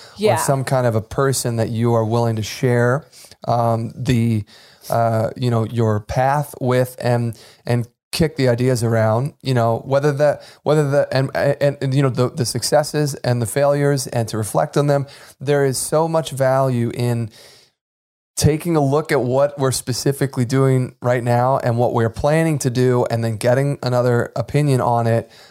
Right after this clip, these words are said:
Speaker 2: Um, and whether that solidifies your own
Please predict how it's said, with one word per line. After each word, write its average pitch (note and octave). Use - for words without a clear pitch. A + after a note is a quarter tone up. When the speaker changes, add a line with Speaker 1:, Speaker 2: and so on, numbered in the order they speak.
Speaker 2:
Um, A2+
and A#2+
whether D3
that C#3
solidifies D#3
your D3
own F#3+